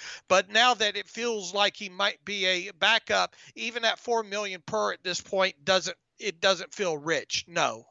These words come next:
uh, at, uh, at least from, from where I'm sitting.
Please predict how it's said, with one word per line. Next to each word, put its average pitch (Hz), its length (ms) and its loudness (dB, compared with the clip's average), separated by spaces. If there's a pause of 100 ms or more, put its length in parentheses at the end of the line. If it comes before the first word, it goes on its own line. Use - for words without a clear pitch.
(160)
uh, 156 260 2
at, 180 320 2
uh, 156 320 2
at 165 60 -4
least 175 280 -4
from, 165 280 -8
from 170 160 -4
where 160 160 -2
I'm 143 160 0
sitting. 120 320 -2